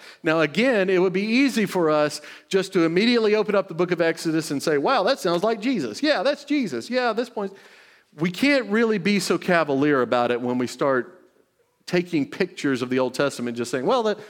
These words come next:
well, that, that's Jesus. That's a picture of Jesus." But when the Old, or excuse me, when the New Testament does this,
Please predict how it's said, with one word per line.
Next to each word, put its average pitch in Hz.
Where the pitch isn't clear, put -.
well, 202
that, 202
that's 196
Jesus. 127
That's 175
a 180
picture 185
of 143
Jesus." 127
But 185
when 190
the 185
Old, 196
or 151
excuse 165
me, 165
when 156
the 147
New 190
Testament 180
does 147
this, 92